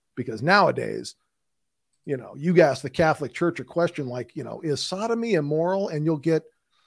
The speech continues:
"It is important not to get bogged down in questions of, of moral theology and rigidity, but instead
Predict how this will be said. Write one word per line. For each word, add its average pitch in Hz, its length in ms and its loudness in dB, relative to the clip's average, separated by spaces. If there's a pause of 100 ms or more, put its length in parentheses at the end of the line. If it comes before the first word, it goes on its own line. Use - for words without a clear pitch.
(260)
"It 160 100 -2
is 220 220 2
important 233 600 0
not 208 260 2
to 208 120 0
get 170 240 2
bogged 180 320 -2
down 185 320 0
in 160 140 -2
questions 175 720 -2
of, 160 280 -2 (880)
of 160 300 0
moral 180 400 4
theology 165 1040 2 (200)
and 147 200 -2
rigidity, 156 840 4 (140)
but 175 140 4
instead 190 720 2